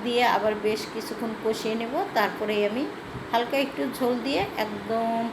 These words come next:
পুরা পুরা, মানে, ভাজা ভাজা করে নিব, তাহলেই হয়ে যাবে, আহ, কাচকি মাছের চচ্চড়ি।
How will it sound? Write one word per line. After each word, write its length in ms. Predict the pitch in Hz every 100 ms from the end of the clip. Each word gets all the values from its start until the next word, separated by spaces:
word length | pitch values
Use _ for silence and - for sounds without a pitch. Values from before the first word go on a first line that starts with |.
| -
পুরা 160 | 233
পুরা, 340 | 226 220 240 349 370
মানে, 240 | 220 208 180
ভাজা 220 | 190 190 214
ভাজা 280 | 208 208 208
করে 200 | 220 214
নিব, 280 | 220 240 392 403
তাহলেই 360 | 220 214 214
হয়ে 180 | 226 208
যাবে, 300 | 208 214 269
আহ, 680 | 403 - - - - - 214 208
কাচকি 380 | 214 214 - 220
মাছের 460 | 220 214 240 302 370 - - - - -
চচ্চড়ি। 480 | 226 208 202 170